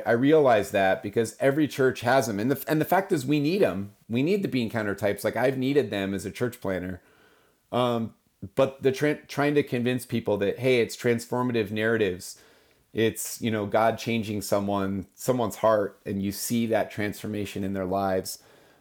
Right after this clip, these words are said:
Um, these are better metrics for a lot of the things that, um, that we wanna talk about. So then the other thing is, you know, looking at this one, the creating competing values, um,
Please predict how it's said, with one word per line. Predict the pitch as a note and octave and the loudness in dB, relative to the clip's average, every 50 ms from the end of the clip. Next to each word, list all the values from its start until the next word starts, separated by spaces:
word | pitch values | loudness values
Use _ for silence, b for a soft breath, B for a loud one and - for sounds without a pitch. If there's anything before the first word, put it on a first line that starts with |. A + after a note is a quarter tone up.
| b - | b -2
Um, | - A#2+ A#2 A2 G#2+ G2+ G2 - - | 0 0 2 0 0 -2 -6 -6 -2
these | - C3+ D3+ E3 F3 D#3 A2+ | 0 2 2 2 2 0 -2
are | - - A#2+ A#2 | 0 0 2 2
better | G#2+ A2 A#2 A2+ A2 G#2+ | 4 4 2 4 2 0
metrics | G2+ G#2 G2+ G2 - - G#2 G2+ - - - | 0 0 -2 -2 0 0 -2 -2 -2 -6 -12
for | - - G#2+ G#2 G2 G2 F#2+ - | -8 -4 -2 0 2 2 0 0
a | - E2+ | 0 0
lot | G2 G#2 G#2 G#2 G#2 G2+ | 2 2 4 4 2 2
of | G2 | 0
the | G2+ F#2+ | -2 -4
things | - G2+ G2+ G2 G2+ G2+ - - | -4 -4 -4 -2 -4 -4 -6 -4
that, | - F#2 F2+ D#2+ - - | -2 -2 -2 -4 -6 -8
um, | - E2 E2 E2 E2+ E2 D#2+ D#2+ - _ _ - | -10 -10 -8 -8 -8 -10 -10 -12 -16 _ _ -2
that | - G#2 F#2 | 0 0 2
we | G2 A#2 A2+ | 2 0 0
wanna | G#2+ A2+ A2 G#2 | 0 0 -2 -2
talk | F#2+ - F2+ F2 F2 - | -2 -2 -2 -2 -2 -2
about. | F2 D#2 D#2 C#2+ C2+ - - | -6 -6 -8 -10 -10 -10 -8
So | - - C3 B2+ B2 A#2+ A2 A#2 B B B B B B B B B B B | -2 2 4 6 6 6 4 2 B B B B B B B B B B B
then | - D#3 D#3+ D#3+ | 0 2 2 2
the | D3 - | 2 4
other | - G3 B3+ A#3 F#3 | 4 4 6 4 4
thing | - - B2+ B2+ A#2+ | 4 4 2 2 4
is, | A#2 A2+ A2 G#2+ G2 A2 | 4 2 2 2 0 -2
you | A2+ A2+ | 0 0
know, | A2+ G#2+ | 0 2
looking | G#2+ A2+ B2 B2 - B2 B2 A#2 | 2 0 0 0 0 0 0 0
at | F#2+ E2+ G#2+ | 0 0 0
this | A#2+ B2 - - | 0 0 0 0
one, | A#2 A2 G#2 G2 G2 G2 G2+ G2+ - _ _ _ _ _ _ _ _ _ _ _ _ _ - | -2 0 0 0 0 -2 -4 -6 -10 _ _ _ _ _ _ _ _ _ _ _ _ _ -10
the | - A2+ | -8 -6
creating | - - - D3+ D#3 D#3 D3+ D3 C3 | -4 0 2 4 4 4 4 2 0
competing | - B2+ A#2 - C#3+ D3 C3 B2+ A2+ | 0 -2 -2 0 2 2 2 2 2
values, | G#2 A#2 B2 C3 C3 A#2+ G#2+ F#2+ F#2+ F#2+ F#2+ - - - - - | 4 4 6 6 4 4 2 0 0 0 -2 -2 -4 -6 -6 -4
um, | - G2+ G#2+ G#2+ G#2 G2+ G2 G2 F#2+ | -2 0 2 2 2 2 0 0 -2